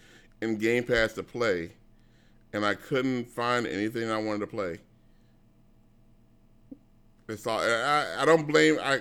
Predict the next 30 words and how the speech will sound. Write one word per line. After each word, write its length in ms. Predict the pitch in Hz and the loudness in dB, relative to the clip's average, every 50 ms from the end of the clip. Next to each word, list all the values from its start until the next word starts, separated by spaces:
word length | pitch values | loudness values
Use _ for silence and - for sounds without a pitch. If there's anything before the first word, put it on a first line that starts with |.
| - | -2
I 60 | - 104 | -10 -6
guess 260 | 95 107 120 120 - | 0 0 0 0 0
I 60 | 113 | -4
do 180 | 98 98 104 98 | -2 -2 -4 -4
blame, 320 | 87 90 87 85 82 80 | -4 -6 -6 -6 -6 -6
I 40 | 82 | -4
was 100 | 98 120 | -2 0
about 140 | 123 123 104 | 0 0 -2
to 60 | 101 - | 0 -2
say 80 | 110 | -2
I 20 | 95 | 0
don't 260 | 92 95 95 90 90 | 0 -2 -2 -2 -6
blame 200 | 90 90 85 82 | -8 -8 -8 -8
Game 200 | 87 87 87 - | -10 -10 -10 -10
Pass. 380 | - 95 90 87 82 - - - _ - - - - - - _ | -10 -10 -10 -10 -14 -16 -20 -20 _ -20 -20 -20 -20 -20 -14 _
I 60 | - | -12
kinda 240 | 127 - 151 151 151 | -4 0 2 2 2
blame 300 | 143 123 110 101 101 98 | 2 2 0 0 0 -2
Game 220 | 92 92 90 87 | -2 -4 -4 -4
Pass 240 | 90 90 85 80 - | -4 -4 -6 -6 -8
a 20 | |
little 140 | 85 85 82 | -10 -12 -10
bit. 180 | 78 80 78 87 | -10 -8 -6 -6
They 80 | 95 | -6
need 180 | 101 107 104 98 | -4 -4 -4 -2
to 80 | 95 92 | -2 -2
have 120 | 90 87 | -2 -2
more 420 | 87 87 85 85 85 82 82 82 - - _ _ _ _ _ - - - _ - _ _ - 208 175 - | -4 -4 -4 -4 -4 -4 -6 -8 -16 -20 _ _ _ _ _ -20 -20 -20 _ -20 _ _ -20 -20 -18 -12
diverse 480 | 82 87 87 85 80 82 82 82 80 - | -6 -4 -4 -4 -4 -6 -8 -8 -8 -10
games. 600 | - 82 85 87 80 78 73 78 - - - - | -12 -14 -12 -12 -12 -12 -14 -14 -18 -18 -20 -20